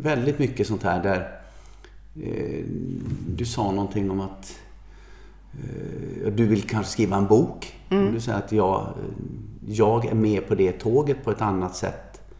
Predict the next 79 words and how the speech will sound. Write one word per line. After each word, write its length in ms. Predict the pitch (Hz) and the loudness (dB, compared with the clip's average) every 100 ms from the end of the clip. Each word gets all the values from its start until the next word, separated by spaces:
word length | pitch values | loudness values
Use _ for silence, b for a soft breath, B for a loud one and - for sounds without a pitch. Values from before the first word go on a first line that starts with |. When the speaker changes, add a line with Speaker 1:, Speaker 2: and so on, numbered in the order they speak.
| B B B B | B B B B
Speaker 2:
Jag 140 | - 208 | 2 4
har 80 | 214 | 6
ju 80 | |
ve-, 140 | 233 - - - | 4 0 -4 -6
vi 120 | 208 | -2
kan 140 | 214 226 | 0 2
säga 160 | 233 | 4
att 100 | 208 | 4
jag 60 | 214 | 4
har 120 | 214 | 0
velat 260 | 220 190 180 | 0 -2 -2
det 80 | |
länge 420 | 196 202 214 185 233 | 0 0 2 4 4
Speaker 1:
Ja, 220 | 95 95 | 2 0
Speaker 2:
och 100 | 196 | 2
Speaker 1:
många, 120 | 196 190 | 4 4
Speaker 2:
har 80 | 190 | 6
Speaker 1:
många 60 | 196 | 6
år. 40 | |
Speaker 2:
börjat 420 | 202 175 185 214 | 6 6 6 4
och 60 | 190 | 0
börjat 460 | 196 208 185 165 170 | 0 2 2 0 -2
och 60 | |
börjat 460 | 180 175 170 160 160 | -2 0 0 0 -2
och 60 | |
börjat. 240 | 165 160 165 | -2 -2 -2
Och 60 | |
jag 60 | 151 | -4
har 40 | |
sagt 440 | 170 - 220 - - | -2 0 0 0 -2
också 240 | 180 - | -2 -2
det 60 | 170 | -4
här 140 | 160 151 | -2 -4
året 200 | 147 156 | -6 -8
att 120 | 160 | -10
jag 80 | - | -10
ska 120 | - | -10
börja 80 | 160 | -10
skriva. 460 | - 170 175 165 - B | -6 -4 -2 -2 -4 B
Speaker 1:
Mm. 120 | 87 85 B | -10 -10 B
Speaker 2:
Men 120 | 185 | 0
du 120 | 208 190 | 4 4
har 120 | 240 | 2
inte 140 | 247 | 0
varit 140 | 180 175 | -2 -4
så 120 | 208 | -2
med 400 | 208 240 311 311 | 0 2 0 -2
på 60 | |
det 160 | 240 147 | -2 -2
och 100 | 160 | -2
då 80 | 185 | -2
är 80 | 214 | 0
det 80 | |
alltid 220 | 214 214 165 | -2 -2 -8
lite 140 | - | -8
svårare. 480 | - 185 196 170 190 | -6 -4 -2 0 2
Speaker 1:
Mm. 160 | 302 - - | 2 0 -6
Speaker 2:
Men 200 | 202 226 | 0 4
nu 340 | 240 320 349 311 | 6 6 6 4
hände 320 | 311 294 180 | 4 4 2
någonting. 340 | 165 165 - | 0 0 2
Speaker 1:
Nej, 100 | - | 4
det 60 | 113 | 6
är 40 | |
inte 180 | 127 123 | 6 6
så 100 | 127 | 6
att 140 | 123 | 6
jag 80 | 104 | 6
har 60 | 98 | 4
varit 180 | 101 143 | 4 8
mot 220 | 170 131 | 8 8
det. 60 | |
Speaker 2:
Nej, 280 | 185 208 247 | 10 12 12
det 80 | 214 | 10
har 120 | 170 | 6
du 80 | 127 | 2
inte. 180 | 127 - | 0 0
Men 80 | |
Speaker 1:
Men 80 | - | 4